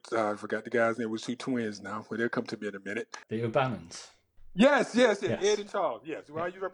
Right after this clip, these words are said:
Speaker 1: I used to represent Charles O'Bannon.
Speaker 2: Hmm.
Speaker 1: Right. Well, that scenario with him, he, J R Henderson was the better talent between those three when he got drafted by, um, the Washington Bullets at the time,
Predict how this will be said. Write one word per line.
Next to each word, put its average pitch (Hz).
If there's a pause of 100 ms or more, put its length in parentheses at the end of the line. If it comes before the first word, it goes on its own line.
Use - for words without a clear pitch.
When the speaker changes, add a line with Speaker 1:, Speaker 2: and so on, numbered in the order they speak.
Speaker 1:
I 175
used 185
to 185
represent 175
Charles 185
O'Bannon. 113 (220)
Speaker 2:
Hmm. 92 (240)
Speaker 1:
Right. 147 (500)
Well, 185 (240)
that 180
scenario 156
with 143
him, 202 (140)
he, 175 (240)
J 170
R 196
Henderson 202
was 147
the 139
better 147
talent 165 (100)
between 127
those 123
three 160
when 117
he 123
got 120
drafted 113
by, 110 (280)
um, 107 (240)
the 110
Washington 107 (160)
Bullets 123
at -
the -
time, 120